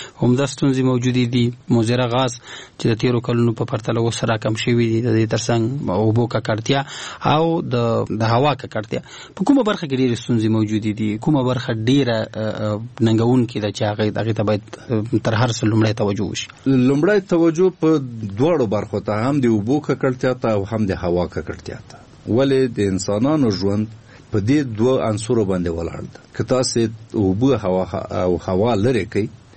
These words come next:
Speaker 2: اه، خصوصاً هوا، چې موږ ګمان نه کوم چې هوا که نه وي، اه، موږ له اضافه له څلورو دقیقو نه ژوند وکړی شو. یعنې دا حیاتي مادې دي د ژوند لپاره.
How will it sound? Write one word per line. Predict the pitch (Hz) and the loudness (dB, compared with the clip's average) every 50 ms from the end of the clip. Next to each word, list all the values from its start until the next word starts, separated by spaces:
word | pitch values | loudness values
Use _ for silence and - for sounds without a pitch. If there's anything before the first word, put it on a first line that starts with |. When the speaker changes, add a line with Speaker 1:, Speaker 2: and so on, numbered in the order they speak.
| - - | -12 -8
Speaker 2:
اه، | - 90 90 87 87 85 | -6 -4 -2 -2 -2 -2
خصوصاً | 85 - - 110 101 - 151 139 - 127 110 95 76 | -4 -2 -2 -2 0 2 0 0 2 0 -2 -2 -2
هوا، | - 92 95 101 120 165 - - - - - - | -2 0 0 0 -2 -4 -8 -16 -20 -20 -16 -10
چې | - - 104 98 95 95 95 87 101 | -4 -2 0 2 2 0 0 0 0
موږ | 107 104 110 110 104 101 98 98 95 92 92 | 0 2 2 2 2 2 2 0 0 -2 -2
ګمان | 101 98 107 113 117 | -2 0 0 2 0
نه | 123 120 | 0 -2
کوم | 120 - 98 98 | -2 -2 -2 -2
چې | 95 - 104 98 92 92 90 92 90 82 82 82 - | -2 0 0 0 0 0 0 0 -2 -2 -4 -4 -2
هوا | 98 98 104 101 | -2 0 0 -2
که | 101 - 104 | -2 -2 -2
نه | 104 | 0
وي، | 104 104 98 95 95 - - | 2 2 0 0 -2 -2 -2
اه، | 92 92 92 90 90 90 90 90 | 0 0 2 2 2 2 2 0
موږ | 87 92 95 92 92 95 92 90 92 - | 0 0 0 0 0 0 0 -2 -4 -4
له | 135 92 92 90 90 - | -4 -2 0 0 0 0
اضافه | 90 90 98 87 78 - 104 | 0 0 -2 -2 -2 -2 -2
له | 98 92 85 | 0 0 -2
څلورو | - - 101 90 92 90 90 | -2 -2 -2 0 0 0 0
دقیقو | 87 90 85 - - 95 | 0 -2 -4 -2 -4 -2
نه | 90 87 | -2 -2
ژوند | 85 85 87 85 85 | -4 -4 -4 -4 -4
وکړی | 82 82 - - - - | -4 -6 -8 -12 -12 -12
شو. | - - - - - - - | -14 -18 -18 -18 -10 -4 -2
یعنې | 98 101 104 | 0 0 0
دا | 104 120 131 | 2 2 0
حیاتي | 131 - 110 95 95 95 90 90 - 196 | 0 0 -2 -2 0 0 -2 -2 0 0
مادې | 180 127 101 92 87 90 95 87 | 0 0 0 -2 -2 -2 -4 -2
دي | 85 95 90 | -2 -4 -4
د | 87 | -4
ژوند | 90 85 92 92 90 90 85 | -4 -2 -2 0 0 0 -2
لپاره. | 87 - - - - 113 | -4 -6 -8 -10 -12 -12